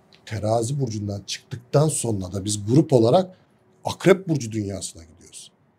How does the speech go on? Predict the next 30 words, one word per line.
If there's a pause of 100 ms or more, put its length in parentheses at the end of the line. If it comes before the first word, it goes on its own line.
(180)
İşte
nasıl
Terazi'de
bizi
Venüs
bekliyorsa
burada
da
Hades
bekliyor. (440)
Bakın,
Akrep
Burcu
yeni
ay
ya,
burayı
daha
açalım. (180)
Tamam
mı?
Şimdi
bu
nedir
biliyor
musun?
Bak,
Boğa
Burcu
hazdır.